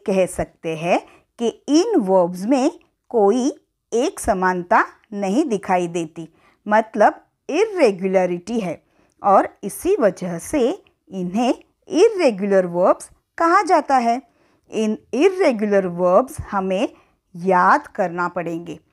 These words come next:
और इसके लिए आपको थोड़ी मेहनत लेनी ही होगी। तो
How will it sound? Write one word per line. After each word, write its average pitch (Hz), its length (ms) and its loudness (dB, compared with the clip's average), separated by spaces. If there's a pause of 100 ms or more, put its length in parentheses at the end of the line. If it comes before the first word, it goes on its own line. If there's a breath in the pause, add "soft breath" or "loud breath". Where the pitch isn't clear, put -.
(380)
और 202 420 4 (320)
इसके 190 420 -6
लिए 247 400 -2 (360)
आपको 170 500 2 (580)
थोड़ी 214 280 0
मेहनत 214 580 -2 (280)
लेनी 339 420 0
ही 349 160 4
होगी। 277 400 2 (600)
तो 247 80 0